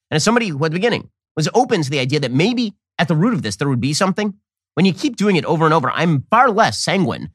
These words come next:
about the possibility that you actually have something on Donald Trump. This feels much more like you're going to keep digging and keep digging and keep digging, and you're gonna keep assuring us, like Adam Schiff did for four years, that you actually have the underlying evidence. Show it to us. Show it.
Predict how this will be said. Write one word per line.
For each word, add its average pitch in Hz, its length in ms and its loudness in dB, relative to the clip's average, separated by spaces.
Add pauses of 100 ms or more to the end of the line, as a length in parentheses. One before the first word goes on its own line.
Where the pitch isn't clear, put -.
(140)
about 160 160 2
the 131 60 -10
possibility 160 720 0 (120)
that 170 60 2
you 185 100 4
actually 170 320 0
have 165 240 0
something 135 280 -4
on 127 100 -2
Donald 113 220 -4
Trump. 165 240 2 (960)
This 156 120 -2
feels 208 240 0
much 180 200 2
more 185 220 2
like 90 260 -4 (560)
you're 202 160 4
going 208 220 2
to - 80 -6
keep 208 220 -6
digging 156 280 0
and 127 80 -2
keep 180 160 -6
digging 160 240 0
and 127 140 -2
keep 180 140 -4
digging, 104 340 -6 (240)
and 123 80 0
you're 160 60 2
gonna 196 120 2
keep - 140 -4
assuring 220 400 0
us, - 180 -10 (140)
like 131 140 -2
Adam 160 240 0
Schiff 220 240 -2
did 110 200 -4
for 127 80 -6
four 135 220 -4
years, 127 340 -2
that 101 80 -12
you 127 100 -2
actually 160 400 -2
have 101 380 -2
the 92 100 -14
underlying 120 420 -2
evidence. 101 280 -4 (600)
Show 285 140 4
it 294 80 0
to 214 100 -2
us. 143 160 -2 (600)
Show 277 240 2
it. 151 80 -4